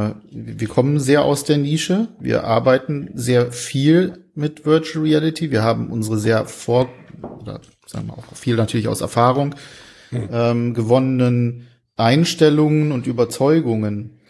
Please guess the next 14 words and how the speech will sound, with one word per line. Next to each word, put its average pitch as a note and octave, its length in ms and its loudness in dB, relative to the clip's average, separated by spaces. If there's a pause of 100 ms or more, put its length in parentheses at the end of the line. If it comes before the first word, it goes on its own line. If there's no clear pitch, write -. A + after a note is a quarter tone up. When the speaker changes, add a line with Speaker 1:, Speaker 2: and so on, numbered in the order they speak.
(260)
Speaker 1:
Aber, C#3 440 2
und C3 240 -6
das B2+ 160 -2
ist B2 100 -8
genau A#2+ 240 2
der A2+ 120 4
Punkt, D3 520 -4
ähm, A2 600 -2 (960)
Virtual C#3+ 420 0
Reality C3+ 640 0
ist C3+ 340 -4
noch A2 220 -4
lange, C#3 840 2
lange, A2 520 -2